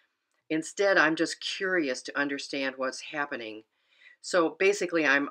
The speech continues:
offering you these concepts as my ideas of what I think is the purpose of these statues and what I've learned. However, I have, uh, talked to my Mexican friends, and they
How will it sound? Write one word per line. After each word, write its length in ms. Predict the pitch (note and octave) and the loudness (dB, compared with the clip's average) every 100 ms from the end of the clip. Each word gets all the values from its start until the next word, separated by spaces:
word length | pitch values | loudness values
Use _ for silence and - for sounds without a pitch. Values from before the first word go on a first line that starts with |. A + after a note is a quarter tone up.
| - | 2
offering 520 | E3+ F#3+ - D3+ C#3+ | 2 2 0 -2 0
you 140 | C#3+ | -4
these 240 | C#3 C3+ - | -4 -6 -8
concepts 800 | - - F3+ F#3 - C3+ A2 - | -10 -4 -2 -2 -4 -6 -6 -6
as 180 | A#2 B2+ | -8 -4
my 360 | C3+ E3 F3 | 0 0 2
ideas 680 | C#3 C3+ B2+ A#2 G#2+ B2 - | 0 -2 -4 -8 -6 -10 -10
of 100 | A2+ | -10
what 180 | C3+ C3 | -4 -2
I 160 | B2 B2+ | 0 -2
think 320 | - B2 A2 _ _ _ _ _ _ _ _ _ _ | -6 -8 -8 _ _ _ _ _ _ _ _ _ _
is 420 | D#3+ C3+ B2+ B2 - | -4 -2 -4 -8 -4
the 180 | C3+ B2 | -2 -2
purpose 460 | - F3+ F3 D3 - | 4 4 4 -2 -2
of 240 | - B2+ | -4 -4
these 200 | B2+ B2 | -4 -8
statues 640 | - C#3+ A#2 - A#2 A#2 C3+ | -4 -2 -2 -4 -8 -8 -6
and 180 | A#2 A#2 | -8 -4
what 160 | C3+ | -2
I've 160 | B2 A#2+ | 0 -2
learned. 540 | A#2+ D3+ C3 G#2+ B2+ _ _ _ _ _ _ | -4 -2 -2 -4 -6 _ _ _ _ _ _
However, 600 | - D#3+ F3+ F#3 F3 E3 | -2 0 4 2 4 4
I 160 | D#3 D#3 | 4 4
have, 340 | D#3 E3 D#3+ - _ _ _ _ _ _ _ - | 2 2 2 -2 _ _ _ _ _ _ _ -8
uh, 160 | C#3+ C#3 | -6 -4
talked 320 | G#3 F#3+ G3+ | 2 2 2
to 60 | G3+ | 2
my 180 | E3 | 4
Mexican 480 | D#3 F3+ F3 F3 D3+ | 6 4 4 -4 -4
friends, 500 | - F#3 F3 C#3+ D#3 | -2 4 6 6 2
and 160 | D3 D3 | -2 0
they 300 | D3 D3 | 2 0